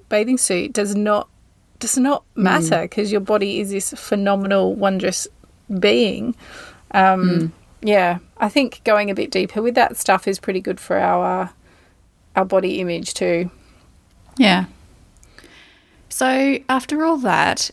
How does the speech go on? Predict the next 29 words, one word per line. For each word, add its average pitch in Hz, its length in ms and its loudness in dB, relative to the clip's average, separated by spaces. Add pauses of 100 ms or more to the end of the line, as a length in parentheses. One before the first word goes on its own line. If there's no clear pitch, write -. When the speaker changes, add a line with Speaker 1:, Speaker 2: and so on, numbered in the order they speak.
Speaker 2:
we 208 360 0
also 202 420 2
encourage 170 600 0
seeking 175 460 -2
professional 190 480 0
help. - 260 -4
If - 400 -6
you 190 180 0
think 185 280 -4
that 170 260 2
your 175 200 0
body 165 300 0
image 160 320 -2
is 165 640 -2 (100)
having 165 640 0
a 185 60 0
profound 170 480 0
effect 165 360 -4
on 160 100 0
your 156 140 0
life 160 420 -2
and 165 120 -4
you 165 80 -4
would 160 100 -8
like 160 240 -4
that 151 200 -4
to - 100 -6
change, 185 640 0
then 170 240 2